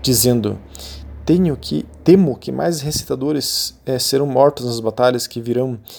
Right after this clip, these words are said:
e muito do Alcorão será perdido,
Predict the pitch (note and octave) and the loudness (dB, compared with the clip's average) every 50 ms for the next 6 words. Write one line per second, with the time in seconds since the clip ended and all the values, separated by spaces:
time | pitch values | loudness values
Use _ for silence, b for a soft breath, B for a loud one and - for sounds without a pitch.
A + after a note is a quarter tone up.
0 | B B _ _ - C#3 C3 C3+ D3 E3+ F#3+ G#3 G3+ G#3 - - - - - - | B B _ _ -8 -6 -4 0 2 2 4 2 2 0 -4 -8 -8 -8 -8 -4
1 | C3 C3+ C#3+ C#3+ C3+ C#3 - B2+ C3+ C#3+ D3+ - - C#3 C#3 - - D3 C3+ C3 | 2 6 6 6 6 4 2 0 0 0 0 -2 -2 -2 -4 -2 -2 -2 -4 -2
2 | B2 - E3 E3 C#3+ A#2+ A2 G#2 | -4 -4 -4 -4 -6 -6 -8 -10